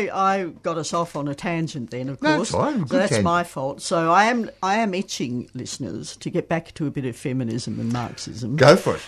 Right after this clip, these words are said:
Speaker 2: go
Speaker 1: Uh,
Speaker 2: for it.
Speaker 1: but not, uh, uh, I'll do that next week 'cause I've got a bit to say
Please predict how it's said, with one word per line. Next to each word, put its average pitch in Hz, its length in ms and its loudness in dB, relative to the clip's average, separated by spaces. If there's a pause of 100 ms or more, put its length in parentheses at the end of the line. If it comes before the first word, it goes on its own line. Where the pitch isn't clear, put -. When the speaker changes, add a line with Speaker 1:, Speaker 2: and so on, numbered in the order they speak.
Speaker 2:
go 143 140 8
Speaker 1:
Uh, 156 100 2
Speaker 2:
for 120 80 0
it. - 20 -4
Speaker 1:
but - 140 0
not, 208 320 2
uh, 117 60 -4 (140)
uh, 135 60 -2 (300)
I'll 175 120 4
do 196 220 0
that 170 180 -2
next 143 240 -4
week 135 300 -6
'cause 160 160 -6
I've 160 160 -2
got 190 140 0
a - 20 -2
bit 160 260 -6
to 139 120 -8
say 131 420 -8